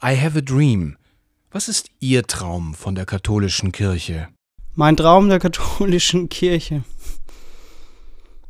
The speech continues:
Speaker 2: Hm, ich glaube, dass, ähm, ein Traum wäre, dass, äh, die katholische Kirche insgesamt weltweit so funktioniert, so eine gute Atmosphäre hat, wie es in vielen,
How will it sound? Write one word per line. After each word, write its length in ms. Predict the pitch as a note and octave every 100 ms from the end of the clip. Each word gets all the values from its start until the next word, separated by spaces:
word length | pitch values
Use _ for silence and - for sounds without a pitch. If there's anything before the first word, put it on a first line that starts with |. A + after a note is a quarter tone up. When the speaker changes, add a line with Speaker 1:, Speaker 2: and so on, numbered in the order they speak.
| - - - - -
Speaker 2:
Hm, 640 | F3 E3+ E3+ E3+ E3+ G3+ -
ich 180 | E3+ -
glaube, 360 | F3 F#3 F#3+
dass, 340 | F3+ F3 - F3
ähm, 680 | E3 D#3+ D#3 D#3 - C#3+ - - - - -
ein 180 | E3 D#3+
Traum 380 | D3+ D#3+ F#3 E3+
wäre, 360 | E3+ F#3 F#3
dass, 380 | F3+ E3 - -
äh, 680 | D#3+ D#3 D#3+ D#3 D#3+ C3 D#3+
die 200 | D#3+ E3
katholische 480 | E3+ F3+ F3 E3
Kirche 320 | - F3+ E3+ F3+
insgesamt 680 | G#3+ - F#3+ F3+ F3+ -
weltweit 560 | E3+ F3+ - D#3+ E3+ E3+
so 140 | F3+
funktioniert, 800 | - F3 E3+ - E3+ F3 G3 F#3
so 240 | - E3+ E3
eine 260 | E3 E3+
gute 320 | D#3 F3+ F3
Atmosphäre 560 | - - E3 - E3 E3+
hat, 160 | E3 D#3+
wie 80 |
es 180 | D#3+ -
in 200 | E3+ D#3
vielen, 460 | - F3+ F3+ F3+